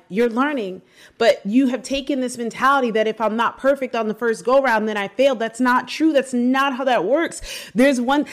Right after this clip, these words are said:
there's times when I'm on coaching calls with clients and I just wish I could shake them 'cause I'm like, "What are you afraid of?" Or even consultation calls, people that aren't even working with me yet. And I'm like, "What would be your biggest hindrance? What's holding you back?"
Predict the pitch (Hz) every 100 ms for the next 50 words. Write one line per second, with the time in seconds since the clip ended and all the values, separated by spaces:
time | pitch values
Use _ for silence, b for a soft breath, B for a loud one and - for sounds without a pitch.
0 | B 190 262 320 - 254 285 294 285 277
1 | 240 226 220 277 277 262 254 254 277 277
2 | 220 233 247 247 247 254 262 262 - -
3 | 247 247 - 185 165 B B 269 277 285
4 | 262 - B B B _ 247 262 302 370
5 | 453 403 - 320 339 262 320 359 359 311
6 | 330 339 254 285 311 320 247 214 - -
7 | - _ - 269 285 285 269 294 320 285
8 | 269 220 269 302 277 254 240 214 190 156
9 | 196 220 214 214 240 262 240 247 226 233
10 | 233 240 247 254 208 - 233 233 247 254
11 | 240 214 233 240 -